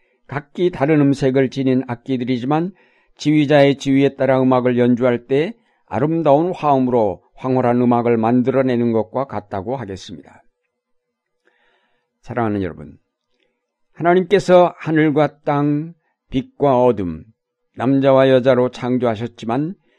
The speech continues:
그것은 대립하여 서로 싸우고 미워하는 관계가 아니라 서로 협력하고 보완하며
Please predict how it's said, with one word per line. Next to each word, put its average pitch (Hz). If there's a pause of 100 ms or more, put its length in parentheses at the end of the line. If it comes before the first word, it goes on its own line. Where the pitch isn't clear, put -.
(220)
그것은 127
대립하여 127
서로 131
싸우고 160
미워하는 156
관계가 123
아니라 95 (400)
서로 117
협력하고 123
보완하며 127